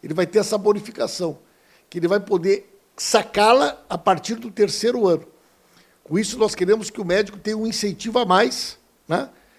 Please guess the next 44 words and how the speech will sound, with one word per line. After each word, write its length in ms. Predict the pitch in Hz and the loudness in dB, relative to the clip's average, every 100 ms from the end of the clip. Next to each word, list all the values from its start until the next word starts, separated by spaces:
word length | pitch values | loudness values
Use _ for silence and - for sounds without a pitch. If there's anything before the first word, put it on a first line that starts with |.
| _ | _
Queremos, 280 | 160 220 226 | 2 2 2
na 80 | |
realidade, 360 | 190 180 185 247 | -2 -2 -2 -2
que 100 | 269 | -4
ele 80 | 185 | -8
fique 240 | 277 247 | -8 -12
quatro 500 | 196 247 - - 196 | 2 6 6 4 2
anos, 240 | 196 180 - | 2 2 -4
que 60 | |
é 40 | 165 | -6
o 40 | |
tempo 260 | - 175 160 | -4 -6 -6
do 80 | |
programa. 540 | 151 147 127 147 180 240 _ _ _ _ | -8 -8 -4 -4 -4 -8 _ _ _ _
Quanto 280 | - 175 170 | -4 -4 -2
mais 340 | 147 208 254 | 0 2 0
tempo 320 | - 214 208 196 | -2 -4 -4 -10
ele 80 | |
ficar, 560 | 147 175 - 151 180 - _ _ _ | -14 -18 -10 -8 -8 -12 _ _ _
melhor 320 | 151 151 156 | -6 0 0
vai 140 | 156 170 | 0 -6
ser 140 | - | -8
o 60 | 175 | -8
bônus. 520 | 151 131 - - - - | -4 -6 -6 -12 -20 -10
Então, 180 | - 254 | 0 0
o 40 | |
médico, 520 | 220 214 233 - 269 254 _ _ _ _ - | 4 2 2 -4 -12 -14 _ _ _ _ -4
né, 260 | 170 196 - _ _ _ | -2 -2 -10 _ _ _
vai 140 | 170 | -4
ter 180 | 170 196 | -2 -2
um 120 | 202 | -4
incentivo 600 | 202 - 170 - 185 170 | -4 -4 -8 -8 -10 -6
a 60 | 139 | -6
mais. 600 | 135 160 135 - - - _ _ _ | 0 0 0 -4 -14 -18 _ _ _
O 60 | _ | _
programa 420 | - 131 165 156 | -8 -4 -2 -2
volta 400 | - 165 190 190 | 2 4 4 2
e 40 | |
volta 360 | 156 175 185 185 | -2 0 0 -2
melhor. 480 | 175 156 156 156 - _ _ _ _ | -4 0 4 2 0 _ _ _ _
Isso 240 | 233 208 240 | -10 -8 -6
nós 160 | 202 | -6
estamos 240 | - 202 - | -6 -10 -6
fazendo 440 | 185 135 180 214 | -6 -4 -6 -6